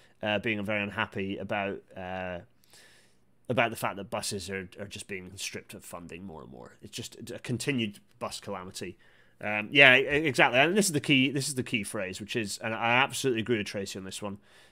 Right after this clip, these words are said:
uh, as you know, 'cause I said it earlier in this episode. Endless beauty contests to access money from government for essential services are not the way to level up the North. Absolutely. Absolutely.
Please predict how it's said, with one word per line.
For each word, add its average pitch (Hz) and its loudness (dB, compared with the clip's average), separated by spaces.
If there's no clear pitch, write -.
uh, 101 0
as 117 0
you 98 -8
know, 95 -4
'cause - -10
I 101 -4
said 110 -4
it - -12
earlier 101 -4
in 101 -4
this 104 -6
episode. 113 -6
Endless 214 6
beauty 143 2
contests 117 2
to 156 2
access 156 2
money 180 4
from 175 0
government 117 2
for 127 2
essential 151 0
services 117 2
are 123 6
not 131 6
the 135 2
way 123 6
to 120 -4
level 110 0
up 98 -6
the 98 -10
North. 85 -12
Absolutely. 90 -12
Absolutely. - -10